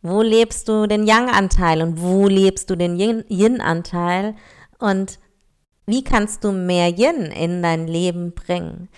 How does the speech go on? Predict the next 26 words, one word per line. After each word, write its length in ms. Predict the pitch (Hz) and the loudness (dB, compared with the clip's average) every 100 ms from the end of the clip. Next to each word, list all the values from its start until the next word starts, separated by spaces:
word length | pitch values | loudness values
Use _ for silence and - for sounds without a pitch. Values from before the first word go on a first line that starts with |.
| - - | -20 -6
Und 160 | 214 214 | -2 2
Yin 340 | 247 339 359 - _ _ _ _ _ _ _ _ _ _ _ _ | 4 2 0 -8 _ _ _ _ _ _ _ _ _ _ _ _
bedeutet 500 | 214 214 262 330 349 | -6 2 4 4 2
nicht 260 | 254 277 269 | 2 2 2
unbedingt 420 | 214 208 185 185 | 2 2 0 0
Yin-Yoga. 580 | 185 180 180 190 247 170 | 2 2 2 2 2 2
Yin-Yoga 540 | 156 175 202 190 190 | 0 0 0 0 2
ist 180 | 180 - | 2 0
eine 180 | 175 170 | -2 -2
tolle 360 | - 180 196 214 | 0 2 4 2
Möglichkeit, 720 | 190 196 226 202 - 214 196 | 0 -2 -2 -4 -2 -2 -2
Yin, 340 | 185 196 226 - | 0 0 0 2
<laughs> 120 | - - | 4 4
die 280 | 196 185 | 2 0
Yin-Energie 640 | 180 277 226 202 190 185 208 | 0 0 0 0 0 0 -2
ins 200 | 208 208 | -4 -4
Leben 320 | 208 208 220 | -8 -6 -8
zu 220 | 220 226 | -10 -12
holen. 380 | 208 220 254 320 - _ - 240 - - | -10 -8 -8 -10 -16 _ -20 -18 -12 0
Aber 500 | 208 214 233 233 240 - _ | 2 4 4 2 0 -10 _
Yin 360 | 220 254 403 320 | -6 -4 -2 -2
bedeutet 600 | 214 190 180 190 - 180 | -2 0 0 0 -2 -4
auch 120 | 185 | -2
einfach 440 | 170 175 - 185 | -2 -2 -4 -6
Pause 340 | - 190 208 214 | 0 2 2 0
machen 460 | 185 170 190 190 | -4 -8 -12 -16